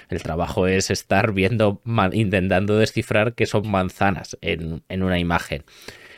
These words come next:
Y lo mismo pasa con la inteligencia artificial,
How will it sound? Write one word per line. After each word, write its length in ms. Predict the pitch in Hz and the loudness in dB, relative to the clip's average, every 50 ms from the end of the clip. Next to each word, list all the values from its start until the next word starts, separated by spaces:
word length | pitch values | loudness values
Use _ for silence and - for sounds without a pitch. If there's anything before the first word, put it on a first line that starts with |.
| - _ _ | -20 _ _
Y 120 | - 135 120 | 2 2 4
lo 120 | 107 92 | 4 4
mismo 320 | 95 101 101 104 113 113 107 | 4 4 4 4 4 4 4
pasa 240 | 120 117 113 113 | 4 4 4 4
con 160 | - 117 110 110 | 4 4 4 4
la 60 | 127 | 4
inteligencia 640 | 120 92 104 101 98 95 - 110 110 104 - 120 113 | 4 2 2 2 2 2 2 2 2 2 4 4 4
artificial, 1200 | 113 117 120 120 - - 135 135 135 - - 165 147 143 143 147 147 143 143 143 139 139 139 | 4 4 2 0 2 2 0 0 0 -2 0 2 4 4 4 4 4 4 4 4 4 2 0